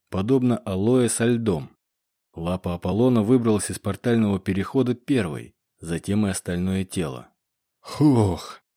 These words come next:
выдохнул демоненок после, хапнув свежего воздуха.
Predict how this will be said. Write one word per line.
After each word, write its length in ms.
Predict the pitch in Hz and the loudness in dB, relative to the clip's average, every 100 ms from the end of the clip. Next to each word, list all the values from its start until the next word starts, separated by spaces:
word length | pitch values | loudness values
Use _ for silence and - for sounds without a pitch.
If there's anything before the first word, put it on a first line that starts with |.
| _ _ _ - | _ _ _ -6
выдохнул 560 | 90 113 104 - 101 | 0 2 2 0 -2
демоненок 680 | 95 98 101 123 127 101 - | 0 0 2 2 2 -2 -2
после, 500 | 131 143 - 117 92 _ | 0 0 0 -2 -2 _
хапнув 440 | _ - 131 135 110 | _ -4 -2 -2 -4
свежего 440 | 104 104 113 113 | -2 0 2 2
воздуха. 600 | 117 107 78 73 - - | 4 2 0 -10 -14 -20